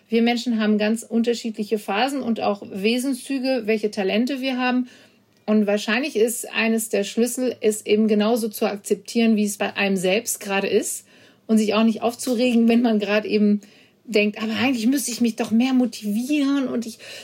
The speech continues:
müsste da mehr Zeitung lesen.“ Also ich höre das ganz oft und ich denke, das ist, scheint mir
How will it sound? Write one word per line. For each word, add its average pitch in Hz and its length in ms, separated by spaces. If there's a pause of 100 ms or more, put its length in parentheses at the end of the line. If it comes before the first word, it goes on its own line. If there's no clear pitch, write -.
(120)
müsste 247 380
da 240 100
mehr 240 220
Zeitung 285 480
lesen.“ 247 280
Also 233 180
ich 220 120
höre 262 120
das 247 200
ganz 220 240
oft - 420 (560)
und 226 120
ich 233 140
denke, 254 580 (100)
das - 400 (120)
ist, 233 460
scheint 302 300
mir 262 360